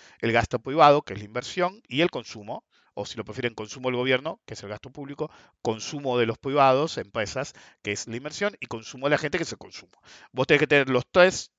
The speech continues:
motores a full para ir para arriba. Y normalmente aceitas los tres motores con emisión o con tasa de baja, eh, de interés ultra bajas. Cuando vos tenés una tasa altísima, ¿ok? Y tenés una base monetaria enorme, para tratar de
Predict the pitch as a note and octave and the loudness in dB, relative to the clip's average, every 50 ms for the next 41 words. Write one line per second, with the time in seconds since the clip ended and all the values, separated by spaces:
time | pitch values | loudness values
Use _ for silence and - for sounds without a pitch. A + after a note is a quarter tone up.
0 | _ - C3 C3+ C3 C3 - - F#3 F3+ E3+ D#3+ - - D3+ - - - B3 A#3+ | _ -14 -4 -2 -2 4 8 10 10 10 10 8 4 0 -2 -2 -2 -2 0 2
1 | A#3 A3 B3 C#4+ - _ _ _ _ _ - G#2 A2+ B2+ C3 A#2 B2 A2 G#2 F#2+ | 2 2 0 -4 -6 _ _ _ _ _ -2 0 0 0 0 2 4 4 4 2
2 | G2+ F#2+ F#2 G2 G2+ B2 C#3 E3+ F3 F#3 F3+ F#3+ F#3+ D#3 F3 C#3 - - C3 C3 | 0 -6 -10 -6 -2 -2 0 0 0 0 0 0 0 2 0 0 0 0 -6 0
3 | - - F3 E3 E3 E3 - F3+ F3+ F3 F#3 - G3+ A3 G#3 D#3+ A#2+ A2+ G#2+ A#2+ | 4 6 6 6 6 2 -2 -6 -8 -6 -2 0 0 0 0 -2 -4 -8 -10 -12
4 | C3 - - G#3 C3+ F#2+ - _ _ _ _ _ _ _ - - - B2 B2+ - | -4 2 4 4 4 4 0 _ _ _ _ _ _ _ -12 -4 0 2 2 2
5 | F#3+ D#3 - D3 B2 - D3+ A#2+ A2 A#2 A#2+ A#2 - D3+ D3 - A2 G#2+ G#2 G#2 | 2 2 2 0 0 2 0 0 2 2 2 0 0 -4 -4 -4 -6 -8 -8 -8
6 | G#2 G#2+ _ _ - - _ _ _ _ - A2+ A2 A#2+ A#2 B2+ C#3 - - - | -10 -12 _ _ -20 -20 _ _ _ _ -12 -8 -4 -2 -2 -2 -2 -4 -6 -12
7 | A#2 G#2+ - C3 D3+ E3 B2+ - - - - - _ _ _ _ _ - G2+ G2+ | -8 -2 2 6 6 6 6 4 0 -10 -20 -20 _ _ _ _ _ -12 -8 -6
8 | C3 F3 - G#3 G3 F#3+ G3 F3 - F3 D#3+ - D3+ - - - C#3 A#2+ - - | -2 2 2 2 2 2 0 0 0 0 0 0 0 -2 -4 -6 -10 -12 -12 -12
9 | A#2 G2 G#2 A2+ _ _ _ _ _ - G#2+ - - B2 B2+ - - B2+ A2+ B2 | -14 -16 -20 -20 _ _ _ _ _ -16 -10 -6 -6 -6 -6 -6 -8 -10 -6 -6
10 | A#2+ A2+ G#2+ - C3+ A#2+ A#2+ C3 C3+ - C3 B2+ C3+ C3 - C#3 C3+ D3 F3 F#3+ | -6 -6 -8 -10 -8 -4 -2 -2 -2 -4 -8 -12 -8 -4 -4 -4 -2 -2 -2 0
11 | F#3+ D#3 B2+ A#2+ A#2 A#2+ B2+ - _ _ _ _ _ _ _ - - A2+ A2 G#2+ | 0 0 0 0 -4 -8 -10 -12 _ _ _ _ _ _ _ 2 4 4 4 2
12 | - A#2 A2 - - F3 F#3 F#3 D#3+ D3+ C#3 B2 - | 0 -2 0 4 6 6 6 6 6 4 4 4 2